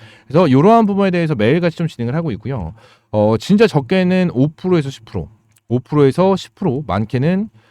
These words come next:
어, 십 에서 이십 프로 정도에 대한 수익을 꾸준하게 볼 수 있게끔 제가 매일 아침 여덟 시 사십오 분에서 오십오 분 사이에 여러분들에게 타점 하나하나 잡아드리고 있습니다. 잡아드리고 있으니까 여러분들 매일 아침 이러한 시초가 단타 종목 여러분들 받아보시면 된다라고 좀 말씀을 드리고, 이 부분에 대해서 전부 다 백 프로 무료예요.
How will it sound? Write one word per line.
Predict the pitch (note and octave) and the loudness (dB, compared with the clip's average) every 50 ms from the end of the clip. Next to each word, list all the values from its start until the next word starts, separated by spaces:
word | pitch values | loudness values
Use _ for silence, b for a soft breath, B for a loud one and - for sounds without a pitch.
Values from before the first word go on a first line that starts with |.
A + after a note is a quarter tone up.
| b b b | b b b
어, | - - | -8 -8
십 | - - - G3 | -6 -4 -2 0
에서 | G#3 G3+ F#3 G3+ F3+ | 0 2 2 2 0
이십 | B2+ G#2+ A2+ B2 - A3+ - | 0 0 -2 -4 -6 -6 -4
프로 | - G#3 G3+ F#3 | -2 -2 0 0
정도에 | F3 E3+ D#3 D3 C#3+ C#3 | 0 0 0 0 0 0
대한 | C3+ C3 B2+ B2 | 0 -2 -4 -4
수익을 | - - G#3 G3+ E3 D#3 D#3+ C3 G2 | -2 -2 -2 -2 0 -2 -2 -2 -4
꾸준하게 | - - G3+ G#3+ A3+ A3 G3+ F3+ | -4 -6 -6 -2 -2 0 0 -2
볼 | - - B2 A#2+ | -2 -2 -4 -4
수 | A#2 - C3 | -4 -4 -6
있게끔 | A2 - D3+ C#3+ - G#2+ F#2 A2+ D#3 A2 b b b b b b b | -6 -4 -6 -6 -4 -4 -4 -4 -6 -8 b b b b b b b
제가 | b - D3 D#3 D3 | b 0 2 2 2
매일 | A2 A#2 D3+ F#3+ E3+ | 4 4 4 4 4
아침 | G#2 A2+ - - - A#2 A2 D#3+ G3 - - | 2 0 -4 -6 -8 -6 -6 -6 -8 -6 -4
여덟 | G#2 G#2 A#2+ A#2+ A#2+ | -2 -2 0 0 -2
시 | G#2+ - - G3 F#3 | -4 -6 -6 -6 -6
사십오 | - - G2+ A#2 B2+ - F#3+ D3 A2+ A2 B2 | -6 -4 -6 -6 -4 -4 -4 -4 -4 -4 -4
분에서 | D3+ F3+ F3 B2 G2+ - C#3+ B2 E2 C#2 D2 _ _ _ _ _ _ _ _ _ _ _ _ _ | -4 -4 -4 -4 -4 -4 -6 -6 -8 -10 -14 _ _ _ _ _ _ _ _ _ _ _ _ _
오십오 | - A2 C#3 D#3+ - G3+ C#3 C3 | -2 -2 0 0 0 0 0 0
분 | C3 D#3+ E3 | 0 0 -2
사이에 | D#3+ F3+ F3+ E3 D#3+ D3 | 0 -2 -2 0 0 -2
여러분들에게 | A2 G2+ G#2 A2 A2+ G#2 G#2+ G#2+ | -2 -2 -2 -4 -4 -6 -8 -8
타점 | - F#3+ F#3+ - B2 A#2+ D#3+ F3+ _ | -8 -8 -8 -6 -6 -8 -8 -10 _
하나하나 | - G3+ G#3+ A3 G#3+ G3+ F#3+ F3 D3 | -6 -2 0 0 0 0 0 -2 -4
잡아드리고 | - - G#2 G#2 G2+ F#2 G2 F#2+ E2 E2+ | -6 -6 -6 -6 -6 -6 -8 -10 -10 -10
있습니다. | D#2+ - A2+ F#2+ D#2 E2 G2 F3+ - b b b b b b b b b | -10 -10 -10 -10 -8 -10 -10 -12 -14 b b b b b b b b b
잡아드리고 | - D#3 D#3 F3 F3 E3+ E3+ F3 F3 | -2 0 2 2 2 0 -2 -2 -2
있으니까 | C3+ - - E3 D3 A2+ D3 D#3 C#3 G#2+ | -4 -4 -4 -8 -6 -4 -4 -4 -4 -2
여러분들 | F#2 A#2 D3 D#3 D3+ A2 | -2 -2 -2 -2 -2 0
매일 | F#2 G#2 C#3 D#3 - | 0 0 0 0 0
아침 | - A2+ A#2+ - - E3 D3+ E3 E3 | -2 -6 -6 -6 -6 -6 -6 -6 -6
이러한 | G2+ G#2+ A#2+ A#2+ A#2 | -6 -4 -4 -4 -4
시초가 | A#2 - - - A3+ A3 - F#3 | -6 -10 -12 -10 -8 -6 -4 -6
단타 | - - A#2 G#2+ C3 | -4 -6 -8 -8 -8
종목 | A2+ A2+ A#2+ A#2+ G#2 G2+ D#3 - - | -8 -6 -6 -6 -6 -6 -8 -10 -10
여러분들 | G2 G2 F#2+ F#2 F#2+ B2 D#3 F3+ F#3+ | -8 -8 -8 -8 -6 -6 -6 -8 -8
받아보시면 | A2+ - - A#2 A#2 G3 G#3+ F#3 E3 D#3 D3 D3 C#3+ C#3 | -10 -12 -10 -6 -2 -2 -2 -2 -2 -4 -6 -6 -8 -8
된다라고 | A2+ G#2+ F#2 E2+ E2 E2+ A2+ F3 G#3 - _ _ _ _ _ - C3 C3 D3 D3 | -8 -8 -8 -8 -8 -10 -10 -12 -14 -16 _ _ _ _ _ -2 -2 0 0 -2
좀 | - F#3+ E3+ | -2 -4 -4
말씀을 | A#2 F#2+ G2+ G#2 - D3+ D3 C#3 | -2 -4 -4 -4 -6 -6 -6 -8
드리고, | B2 A2 G#2+ G2 G#2+ C#3 B2 D2+ D2 D#2 | -8 -8 -8 -6 -6 -6 -8 -8 -8 -6
이 | C3 F#3+ G#3+ G3 | -4 -2 -2 -2
부분에 | - D#3 D#3 F#3 G3 G3 | -2 -2 -2 -2 -2 0
대해서 | F3+ F3 E3+ E3 D3+ D3 | 0 -2 -2 -2 -2 -4
전부 | C3 - B2 B2 | -6 -6 -6 -4
다 | C3 A#2+ | -6 -6
백 | - G#2+ F#2+ - | -6 -8 -10 -10
프로 | - A#2 G#2+ | -8 -8 -8
무료예요. | F2+ F2 A2 C3 A#2+ G2 E2+ D#2 D2+ | -8 -6 -6 -4 -4 -4 -6 -8 -10